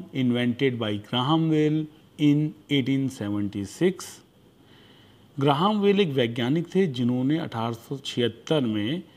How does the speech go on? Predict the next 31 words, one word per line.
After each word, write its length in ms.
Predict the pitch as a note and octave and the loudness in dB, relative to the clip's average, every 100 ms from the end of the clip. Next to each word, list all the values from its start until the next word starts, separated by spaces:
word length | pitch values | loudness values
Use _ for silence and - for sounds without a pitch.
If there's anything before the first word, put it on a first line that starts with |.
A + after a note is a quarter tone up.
| - - - - | -20 -20 -10 2
modern 340 | D3 F3 F3+ | 4 4 2
mode 260 | F3+ C3 C3 | 0 0 -2
of 100 | C#3+ - A#2 | -4 -4 -6
communication 540 | A2 A2 G#2+ A2 G#2 | -4 -4 -4 -6 -4
यानी 480 | D3+ C#3+ A2 G#2 G#2+ | -4 -4 -4 -4 -4
कि 80 | C#3 | -6
टेलीफोन 680 | - - A2+ A2 - G2+ | -8 -6 -4 -6 -6 -8
की 180 | G2+ C3+ | -8 -10
शुरुआत 580 | A#2 - G2 G2 A2 A2+ | -10 -10 -8 -8 -8 -10
के 180 | - G2 | -10 -10
लिए 360 | F#2 G#2 F3 G3 - - - - | -4 -2 -2 -4 -16 -20 -16 0
पूरी 300 | A3 A#3+ G3+ | 4 6 4
तरीके 500 | - A#2 B2+ A#2 A#2+ | 2 -2 -2 -2 -4
से 140 | A2 | -4
अनुसंधान 720 | A2+ A2+ G#2+ G#2+ G#2 A#2+ A#2+ | -4 -4 -4 -6 -4 -4 -4
करके 380 | G#2+ G#2 G2+ C#3 G#3 - _ _ - - | -6 -8 -6 -6 -6 -12 _ _ -20 -6
कार्य 240 | A2 G#2+ | -4 -4
करना 300 | G2+ G2 A#2 | -6 -8 -8
शुरू 280 | - - D#3 | -6 -2 -2
कर 140 | - | -2
दिया 260 | G#2 G2 G2 | -6 -6 -6
था 120 | A2 | -4
और 140 | E3 D#3 | -2 -2
हमारे 440 | C3 C3+ G#2 F#2+ | -2 -4 -4 -6
बीच 300 | F#2 G2 F#2 | -4 -6 -2
में 240 | A2+ F#3+ - - | -2 -2 -4 -12
वो 60 | G#2 | -10
चीज़ 220 | - B2+ - | -8 -8 -6
आ 100 | B2+ | -6
गई 180 | F#2 F#2 | -6 -8
थी। 180 | F#2+ G2 | -12 -14